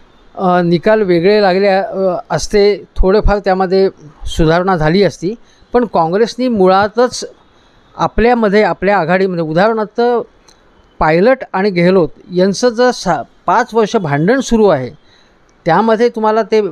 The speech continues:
भांडण मिटवण्यात यश मिळत नसेल, पाच वर्ष, सहा महिन्यापूर्वी त्यांच्यामध्ये त्यांनी समेट घडवून आला, सहा आठ महिन्यापूर्वी, पण लोकांमध्ये message तो गेलाच होता. आणि त्यामुळे तुम्ही बघितलं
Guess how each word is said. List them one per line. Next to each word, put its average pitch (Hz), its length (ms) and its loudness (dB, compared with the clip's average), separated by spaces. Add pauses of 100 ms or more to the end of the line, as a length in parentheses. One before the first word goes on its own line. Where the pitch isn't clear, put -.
भांडण 165 580 -2
मिटवण्यात 202 520 0
यश 190 300 2
मिळत 175 260 2
नसेल, 139 380 -2 (180)
पाच 185 260 -2
वर्ष, 175 260 -2 (540)
सहा 202 320 -2
महिन्यापूर्वी 214 480 -2
त्यांच्यामध्ये 190 540 0
त्यांनी 190 260 -4
समेट 180 340 0
घडवून 165 300 0
आला, 165 180 0
सहा 170 320 -2
आठ 170 220 -2
महिन्यापूर्वी, 165 440 -2 (480)
पण 202 120 2
लोकांमध्ये 202 500 2
message 190 420 -2
तो 226 80 2
गेलाच 233 300 2
होता. 180 200 -2 (540)
आणि 180 220 -2
त्यामुळे 214 320 2
तुम्ही 208 220 -2
बघितलं 196 480 0